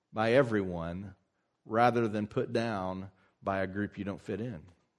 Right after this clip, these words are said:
That'd be awesome. Adults, wouldn't it be great if it ended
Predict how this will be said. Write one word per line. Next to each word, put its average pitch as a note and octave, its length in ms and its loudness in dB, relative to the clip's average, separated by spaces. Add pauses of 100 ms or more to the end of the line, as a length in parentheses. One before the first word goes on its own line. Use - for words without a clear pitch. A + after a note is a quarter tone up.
(480)
That'd D3+ 180 -8
be G#3 80 -2
awesome. C2+ 360 -10 (1800)
Adults, C#3 480 8
wouldn't E3+ 160 6
it E3+ 60 0
be D3 80 6
great B2+ 280 6
if C3+ 140 4
it - 140 2
ended G#2 500 2